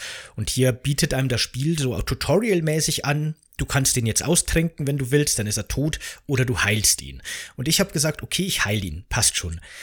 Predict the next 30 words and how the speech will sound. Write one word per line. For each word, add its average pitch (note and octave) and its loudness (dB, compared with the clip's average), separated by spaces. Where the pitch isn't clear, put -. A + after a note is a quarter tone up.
Weil C#3 4
man D3 0
kriegt G3+ -2
ja E3 4
durchaus D#3+ 0
auch - -4
ein B2 -6
bisschen F#3+ 2
Erfahrungspunkte C#3+ -2
für - -4
Nebenquests C3 2
und G#2 -6
auch A2+ -4
für - -4
manche A2 -4
Dialogoptionen. B2 -2
Und C#3+ 2
auch F3 2
im G3+ -2
Kampf E3 0
kriegt - -6
man, G#2+ -2
glaub G#2+ -2
ich, A2 -2
ein B2 -6
ganz A3 0
kleines E3+ 2
bisschen C#3 0
X - -2
P. C3 0